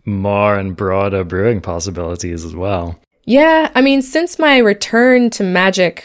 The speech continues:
Speaker 2: when Arena was released, um, I have been just doing nothing but Standard mostly. I mean, when I first got in, um, I was doing a lot of Limited, but now I'm kind of just in love with Standard right now.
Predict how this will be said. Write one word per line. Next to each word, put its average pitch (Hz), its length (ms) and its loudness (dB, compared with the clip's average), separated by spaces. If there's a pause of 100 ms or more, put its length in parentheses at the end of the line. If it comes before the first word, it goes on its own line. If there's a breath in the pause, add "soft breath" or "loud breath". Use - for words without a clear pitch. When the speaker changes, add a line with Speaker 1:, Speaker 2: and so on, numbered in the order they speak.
Speaker 2:
when 185 200 -2
Arena 180 340 0
was 170 240 -4
released, 170 760 -4
um, 170 260 -4
I - 80 -4
have 185 340 -2
been 180 200 -2
just 180 260 -6
doing 180 180 -2
nothing 175 360 -4
but 185 320 0
Standard 190 500 0 (140)
mostly. 190 440 -4
I - 60 -6
mean, 190 160 -2
when 196 100 2
I 190 60 2
first 240 260 0
got 190 140 0
in, 170 340 -2 (140)
um, 165 380 -6
I 175 80 -4
was 170 140 -6
doing 160 340 -6 (180)
a 180 60 -4
lot 165 160 -2
of 170 80 -10
Limited, 170 500 -2
but 170 180 -2
now 185 300 2
I'm 170 160 0
kind 165 240 -2
of 156 220 -6 (520 soft breath)
just 180 240 -4
in 175 140 -2
love 170 160 -2
with 170 80 -6
Standard 180 380 0
right 170 160 -2
now. 160 260 -6